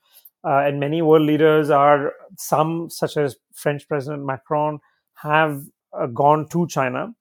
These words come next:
but others want reciprocity in having Xi Jinping visit rather than only, uh, you know, making the sort of <laughs> pilgrimage to see Xi Jinping in Beijing. Uh, so I think there is that element as well, the fact that,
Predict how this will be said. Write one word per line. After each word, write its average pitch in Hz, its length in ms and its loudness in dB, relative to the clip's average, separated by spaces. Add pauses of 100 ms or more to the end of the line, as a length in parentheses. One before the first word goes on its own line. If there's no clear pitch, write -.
(320)
but 151 120 2
others 165 420 6
want 165 260 4
reciprocity 160 800 0
in 120 80 -8
having 147 280 -2
Xi 156 220 -4
Jinping 147 360 -4
visit 135 280 0
rather 143 300 2
than 143 200 -4
only, 143 520 -4 (180)
uh, 170 60 -4
you 135 180 -6
know, 143 140 -2
making 143 420 -8
the 139 120 -4
sort 147 240 0
of 170 100 -2
<laughs> 165 80 2
pilgrimage 147 640 0 (420)
to 147 140 -6
see 165 240 -4
Xi 139 240 -8
Jinping 139 320 -8
in 127 100 -10
Beijing. 123 380 -6 (640)
Uh, 180 100 0
so - 120 0
I 185 60 6
think 311 300 -6 (100)
there 175 260 6
is 196 180 0
that 170 260 6
element 165 420 0
as 131 160 -2
well, 156 260 2
the 143 80 -8
fact 151 380 0
that, 151 180 0